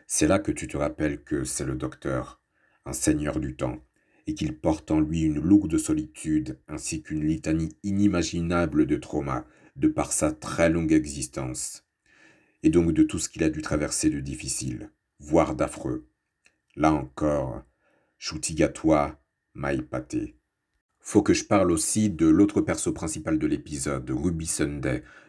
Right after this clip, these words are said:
la future compagne d'aventure du quinzième Docteur. Elle est incarnée par une actrice qui s'appelle Millie Gibson. Je la connaissais pas. Elle m'a fait une assez bonne impression dans cet épisode,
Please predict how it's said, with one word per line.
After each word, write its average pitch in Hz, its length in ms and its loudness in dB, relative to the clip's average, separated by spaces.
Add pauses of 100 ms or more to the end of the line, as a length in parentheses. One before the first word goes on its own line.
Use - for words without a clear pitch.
(100)
la 76 180 6
future 87 460 -4
compagne 80 360 0
d'aventure 73 520 0
du 78 120 2
quinzième 76 360 -2
Docteur. 67 520 -6 (460)
Elle - 80 2
est 90 160 6
incarnée 98 340 4
par 95 140 2
une 87 160 4
actrice 104 400 0
qui 85 100 -8
s'appelle 78 680 4
Millie 87 340 -4
Gibson. 69 560 -6 (240)
Je - 140 -6
la 95 100 6
connaissais 90 360 2
pas. 67 280 -4 (680)
Elle 76 120 2
m'a 80 160 4
fait 78 200 4
une 78 120 6
assez 76 200 0
bonne 78 200 2
impression 78 460 -2
dans 71 100 -6
cet 69 220 -6
épisode, 67 480 -4